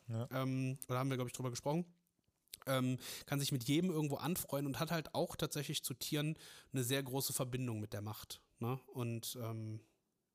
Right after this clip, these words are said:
Speaker 2: ja, zu den Lothwölfen, Los-, Lothwölfen dann natürlich auch.
Speaker 1: Ja, und die, ähm,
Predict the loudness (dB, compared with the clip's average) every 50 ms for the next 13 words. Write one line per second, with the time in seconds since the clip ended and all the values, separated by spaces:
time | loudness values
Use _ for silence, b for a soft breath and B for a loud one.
0 | -2 0 0 0 0 0 0 2 2 2 0 0 0 0 0 0 0 -2 -2 -4
1 | B B B B B B 2 2 2 0 -2 -8 -12 -8 _ 0 2 4 4 4
2 | 2 0 -6 -12 _ _ 0 2 2 2 2 0 -2 -4 -4 -4 -4 -2 -2 0
3 | -2 -2 -2 -2 -4 -4 -4 -4 -4 -6 -6 -10 -16 _ _ _ _ _ _ _
4 | _ 4 6 6 6 6 4 2 0 0 0 2 4 4 6 6 6 4 4 4
5 | 4 6 6 6 6 6 4 2 0